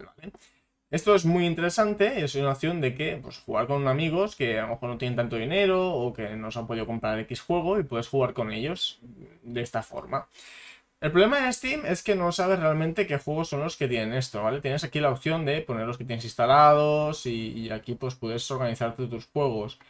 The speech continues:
Eh... Si vamos aquí a las colecciones, yo ahora mismo tengo una de completados, uno de completados al cien por cien, que es cuando tengo todos los logros,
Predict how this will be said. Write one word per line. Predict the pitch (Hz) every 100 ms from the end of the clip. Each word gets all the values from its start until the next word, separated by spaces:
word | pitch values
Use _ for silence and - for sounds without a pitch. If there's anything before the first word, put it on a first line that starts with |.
| - - _ _ _
Eh... | 127 131 127 127 127 123 117 110 _ _
Si | - 135 131
vamos | 131 165
aquí | 190 -
a |
las | 180 -
colecciones, | 175 170 196 190
yo | 190
ahora | 175 175
mismo | 180
tengo | 170 180 175
una | 175 143
de | 117
completados, | 120 120 156 185 180 196 -
uno | 170 165
de | 160
completados | 143 143 151
al | 151
cien | 156
por | 143 139
cien, | 180
que | 151
es | 131
cuando | 156 123
tengo | 131 123
todos | 110 107
los | 117
logros, | 160 185 175 190 -